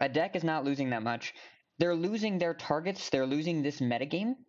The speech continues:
right? You're losing what you're playing against, which is just as, as important as what you're playing with. So if you're not sure about this, when you go to a restaurant,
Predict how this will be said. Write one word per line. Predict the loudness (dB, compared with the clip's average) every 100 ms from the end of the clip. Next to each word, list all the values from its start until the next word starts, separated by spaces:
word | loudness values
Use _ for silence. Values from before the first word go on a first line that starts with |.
| _ _ _ _ _ _ _ _ _ _ -2
right? | 0 0 -4
You're | -2 2 2
losing | 2 0 0 0
what | 0
you're | -2
playing | 0 0 2
against, | 0 0 0 0 -2
which | -2 -2
is | 0
just | 0 0 0
as, | 0 -2 -2
as | 0
important | 0 0 0 0
as | -2
what | 0 0
you're | 0
playing | 0 0 0 0
with. | 0 -2
So | 0 2 0 -4 -16 -2
if | 0 2
you're | 2
not | 0 0
sure | 0
about | 2 0 0
this, | -4 -4 -16 _ -20 -20 -20 -20 _ 0
when | 0
you | 2
go | 2
to | 2
a | 2
restaurant, | 0 0 -2 -2